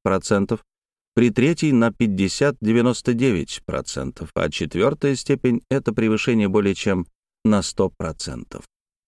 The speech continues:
В сто раз проще было бы написать книгу о терапии ожирения, изобилующую лозунгами,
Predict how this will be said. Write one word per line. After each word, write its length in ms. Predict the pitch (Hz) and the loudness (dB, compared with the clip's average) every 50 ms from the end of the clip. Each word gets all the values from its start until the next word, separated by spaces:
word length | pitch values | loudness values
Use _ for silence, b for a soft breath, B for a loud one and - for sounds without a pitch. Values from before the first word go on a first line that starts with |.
| _ - | _ -14
В 40 | |
сто 300 | - - - 120 139 170 | -8 0 2 4 4 4
раз 300 | 190 185 180 180 170 - | 4 4 2 2 0 -2
проще 560 | - - - 131 147 180 180 - - - 156 151 | 0 2 2 4 4 2 2 0 -2 -2 0 0
было 280 | 131 147 165 160 147 | 2 2 4 4 4
бы 120 | 131 131 127 | 4 4 4
написать 520 | 120 104 110 107 - - 113 120 107 - | 4 4 2 0 2 2 2 2 0 -2
книгу 600 | - - 87 85 107 127 120 117 120 117 110 104 - - | -4 -2 2 2 2 2 4 4 2 2 2 -2 -6 -8
о 140 | - 92 | -6 -6
терапии 500 | - - 85 78 82 85 - 98 101 95 | -4 -2 -2 0 0 0 2 2 2 4
ожирения, 760 | 95 90 87 76 71 80 76 85 107 123 131 139 139 143 131 - _ _ _ _ _ _ _ _ _ - | 4 2 2 0 -2 -2 0 2 2 4 4 2 2 0 -2 -6 _ _ _ _ _ _ _ _ _ 0
изобилующую 720 | 117 113 139 143 147 175 156 147 127 107 - - - 123 117 | 2 2 4 4 4 4 4 4 4 2 2 2 2 4 4
лозунгами, 760 | 117 131 147 151 127 135 135 135 120 131 127 123 123 120 | 4 4 4 4 4 2 2 4 4 4 4 4 2 2